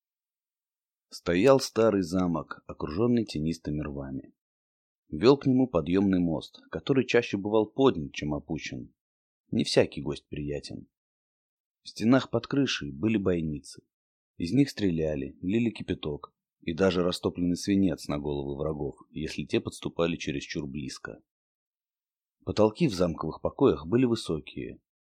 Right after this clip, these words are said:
И хорошо, что так. По крайней мере, было куда деваться дыму, выходившему из камина, где шипели огромные сырые коряги.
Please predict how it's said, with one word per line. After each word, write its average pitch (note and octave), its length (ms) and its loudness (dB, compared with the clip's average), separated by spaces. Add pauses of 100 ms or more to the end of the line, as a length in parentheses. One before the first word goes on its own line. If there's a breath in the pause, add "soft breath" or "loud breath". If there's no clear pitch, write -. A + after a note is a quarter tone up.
(160)
И - 40 -6
хорошо, C3+ 420 2
что D#2+ 180 -6
так. - 440 -10
По F#2 100 -6
крайней C3+ 300 4
мере, D3 240 4
было A#2+ 240 2
куда A2+ 220 -2
деваться A#2 380 0
дыму, G2+ 340 2
выходившему F2 680 -2
из E2+ 100 -4
камина, F2+ 520 0 (360)
где E2+ 220 -6
шипели B2 400 0
огромные E2 520 2
сырые D2+ 400 -4
коряги. C#2+ 580 -6